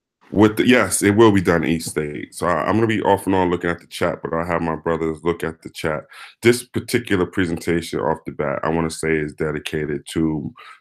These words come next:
two brothers in particular, Dahuti and M B K, because they're the ones who, uh, uh, I guess, brought me into the fold in a sense and, um, took interest in ways that I presented information.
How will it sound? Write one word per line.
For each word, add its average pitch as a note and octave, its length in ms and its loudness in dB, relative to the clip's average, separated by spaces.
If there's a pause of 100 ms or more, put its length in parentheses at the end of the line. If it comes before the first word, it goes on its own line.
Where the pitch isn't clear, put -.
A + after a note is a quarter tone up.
(100)
two A2 200 4
brothers E2 440 2
in E2 140 2
particular, E2 640 -2
Dahuti D#2+ 580 -2
and D2+ 100 -6
M D2+ 160 -6
B C#2+ 160 -14
K, F2+ 400 2 (380)
because F2 220 -2
they're F#2+ 240 4
the F2 100 2
ones E2 840 2
who, E2 380 -2 (100)
uh, C#2 360 -8 (500)
uh, C2 140 -14
I - 40 -18
guess, D#2+ 240 -2 (480)
brought - 260 6
me F#2 380 8
into F#2 500 4
the E2 80 0
fold G2 560 4 (500)
in F2+ 100 2
a F2 60 0
sense F2 520 2 (140)
and, D#2+ 480 2 (120)
um, C#2+ 520 -4 (220)
took - 280 -2
interest E2 600 0
in D#2+ 160 2
ways D#2+ 480 2
that D2+ 140 0
I D2+ 140 2
presented D2+ 460 2
information. D#2 800 0